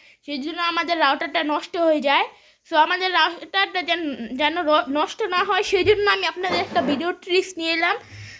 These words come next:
সেটি হলো, মানে, আপনারা যখন দেখবেন বিদ্যুৎ চমকায়, তখন আপনাদের ওয়াইফাইটা কী করবেন?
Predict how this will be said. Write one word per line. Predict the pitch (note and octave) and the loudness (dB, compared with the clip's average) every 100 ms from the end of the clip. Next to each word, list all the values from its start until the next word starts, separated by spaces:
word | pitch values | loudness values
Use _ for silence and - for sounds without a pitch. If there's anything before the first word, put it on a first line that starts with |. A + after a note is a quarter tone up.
| _ | _
সেটি | - F4+ E4 G#4 G#4+ | -4 0 2 4 4
হলো, | F4+ F#4 | 4 2
মানে, | F#4 E4+ | 0 0
আপনারা | E4 E4 F#4+ G4 G4 | 0 0 0 0 2
যখন | E4+ F#4 G4+ G4 D#4 | 0 2 4 4 2
দেখবেন | E4+ C#4+ E4+ F4 E4 | -2 0 0 0 0
বিদ্যুৎ | D4+ C4 D4+ E4 - | -2 0 0 0 2
চমকায়, | F4+ F4+ F4+ E4+ D4 F4+ - _ _ - | 2 2 -2 0 0 -2 -8 _ _ -8
তখন | F#4 F#4 | -4 -2
আপনাদের | E4+ F4+ F#4 F#4 F#4+ | -2 -2 -2 0 2
ওয়াইফাইটা | E4+ F#4+ F#4+ F#4 F#4 | 2 2 0 -2 -2
কী | F4 | -4
করবেন? | E4 F#4 F4 F4+ | -2 -2 2 2